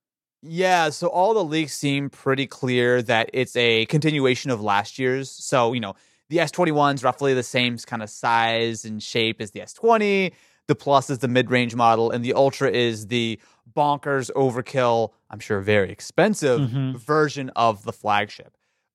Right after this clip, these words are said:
Speaker 1: Uh, that's fine. I mean, I think that branding is pretty clear. I think that Samsung has clearly had some success with the Ultra, between the Note Ultra as well as the, the S twenty Ultra. That, that makes sense, right? But what I'm curious about is that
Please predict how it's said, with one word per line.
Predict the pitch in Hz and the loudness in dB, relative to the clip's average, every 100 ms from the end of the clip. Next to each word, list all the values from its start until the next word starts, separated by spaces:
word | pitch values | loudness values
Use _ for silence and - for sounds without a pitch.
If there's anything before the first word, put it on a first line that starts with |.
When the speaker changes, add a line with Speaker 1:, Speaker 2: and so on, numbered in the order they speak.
| - | -4
Speaker 1:
Uh, | 208 - | -2 0
that's | 349 | -2
fine. | - 185 208 185 | 2 2 2 -4
I | |
mean, | 190 180 | -2 2
I | 208 | 2
think | 247 208 | 2 0
that | 170 170 | 2 2
branding | 156 147 147 139 | 2 -2 -2 0
is | 139 - _ | -2 -2 _
pretty | _ 139 143 | _ -6 -6
clear. | - - 131 123 123 117 | -6 -4 0 2 4 4
I | 117 | 2
think | - 120 | -4 -8
that | 117 | -8
Samsung | - 143 135 143 | -6 -6 -4 -6
has | 131 | -6
clearly | - 214 247 190 | -2 0 2 0
had | 127 151 175 | 2 4 2
some | 156 135 | -2 -10
success | 131 - 131 143 - | -12 -2 2 2 0
with | 123 131 | -6 -4
the | 127 | -2
Ultra, | 107 120 - 123 | 0 0 -2 -4
between | 123 - 120 | -4 -8 -6
the | 110 | -6
Note | 110 135 147 143 | -2 2 2 2
Ultra | 139 131 135 123 | -2 -2 -2 0
as | 113 | 0
well | 117 120 | 2 2
as | 120 107 | 2 0
the, | 117 110 | 2 2
the | 107 110 | 0 -4
S | - | -8
twenty | - 120 110 | -6 -4 -2
Ultra. | 110 - 113 107 - _ _ _ - | -4 -4 -4 -4 -8 _ _ _ -2
That, | 165 - - 175 | -2 -2 -4 2
that | 277 247 | 2 2
makes | 247 - | -2 0
sense, | 117 - - - | -4 -4 -14 -2
right? | 123 147 - _ _ _ - | 0 0 -4 _ _ _ 0
But | 202 - | 0 2
what | 185 254 | 0 2
I'm | 240 269 | 2 0
curious | - 185 139 131 | -2 0 0 0
about | 120 113 107 - - | 0 2 2 -2 -6
is | 135 | -4
that | 117 135 131 | 0 0 0